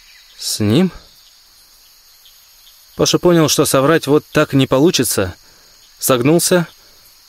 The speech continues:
пробормотал, глядя в землю. "Что-то живот скрутило.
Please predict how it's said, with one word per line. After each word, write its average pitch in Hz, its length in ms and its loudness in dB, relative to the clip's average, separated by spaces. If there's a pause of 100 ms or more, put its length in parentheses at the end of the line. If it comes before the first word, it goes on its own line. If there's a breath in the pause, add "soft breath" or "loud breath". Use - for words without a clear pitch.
пробормотал, 156 600 2
глядя 143 260 2
в 127 60 -2
землю. 107 400 0 (1400)
"Что-то - 380 -2
живот 143 320 0
скрутило. 139 560 0